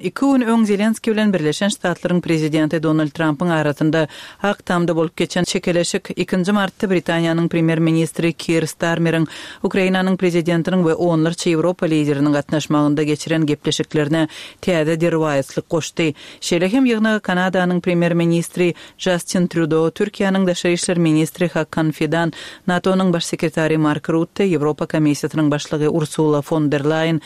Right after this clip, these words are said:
hem-de Ýewropa Geňeşiniň başlygy Antonio Costa gatnaşdy. Birleşen Ştatlaryň hiç bir wekili konferensiýa gatnaşmady. Ýöne Starmer summit başlamazdan ozal Birleşen Ştatlar, Fransiýa we Ukraina we belki bir ýa-da iki tarap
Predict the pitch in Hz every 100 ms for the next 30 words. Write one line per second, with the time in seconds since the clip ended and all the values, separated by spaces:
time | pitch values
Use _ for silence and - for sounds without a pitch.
0 | - - - 196 220 160 147 143 156 151
1 | 143 - 160 151 - 160 160 151 - -
2 | - 175 175 170 175 170 - 170 - 156
3 | 147 - 147 - 160 143 - - 175 180
4 | 170 254 262 - 202 - 202 - 226 -
5 | 220 185 180 - 180 180 185 160 160 156
6 | 151 175 175 - 196 165 160 151 - -
7 | - 175 185 226 - 175 165 175 190 202
8 | - 165 170 185 - 170 - 160 147 165
9 | 175 180 220 226 143 139 - 160 - 170
10 | 156 156 156 165 160 151 160 151 151 -
11 | 165 180 175 160 - - - 226 190 214
12 | 220 233 196 196 185 165 175 - - 208
13 | 185 170